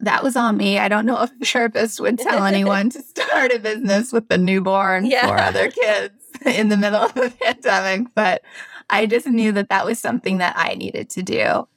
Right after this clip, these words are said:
Speaker 1: And so I found this course, uh,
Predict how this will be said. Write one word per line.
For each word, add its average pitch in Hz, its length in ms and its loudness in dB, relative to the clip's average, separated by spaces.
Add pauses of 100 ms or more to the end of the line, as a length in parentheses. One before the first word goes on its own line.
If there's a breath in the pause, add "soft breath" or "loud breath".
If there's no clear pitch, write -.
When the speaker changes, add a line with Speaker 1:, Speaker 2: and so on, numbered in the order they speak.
(280 loud breath)
Speaker 1:
And 190 260 0
so 180 460 0
I 185 140 0
found 196 420 2
this 208 200 -4
course, 190 580 0 (260)
uh, 175 440 0